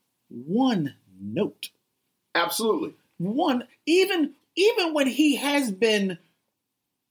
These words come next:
Speaker 1: sporadically on the side of the angels,
Speaker 2: Yeah.
Speaker 1: he's still been an asshole.
Speaker 2: Yeah.
Speaker 1: He's, he's always been the world's biggest asshole, which made you wonder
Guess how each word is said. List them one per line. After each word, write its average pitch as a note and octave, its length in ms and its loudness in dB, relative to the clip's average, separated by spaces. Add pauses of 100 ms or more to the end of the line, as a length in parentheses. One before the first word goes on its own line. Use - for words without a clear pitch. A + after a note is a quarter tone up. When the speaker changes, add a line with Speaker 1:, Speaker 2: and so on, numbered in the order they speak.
(200)
Speaker 1:
sporadically G#3 1040 0 (100)
on F#3 180 -2
the E3+ 80 0
side A3 520 -2
of D#3+ 200 -2
the D3 180 0
angels, E3+ 720 -4
Speaker 2:
Yeah. C3 280 2 (800)
Speaker 1:
he's - 300 0
still F#4+ 480 -2
been D4 160 0
an C#4 100 0
asshole. B3+ 600 0 (500)
Speaker 2:
Yeah. G3 280 0 (140)
Speaker 1:
He's, D4+ 260 0 (240)
he's D#4 260 2 (240)
always E4+ 380 2
been B3+ 240 -2
the A3+ 120 4
world's A3 480 -2
biggest A#3 600 -6
asshole, G3 640 -2 (140)
which F3 200 -2
made C#4 380 2
you B3+ 80 0
wonder G3 640 -2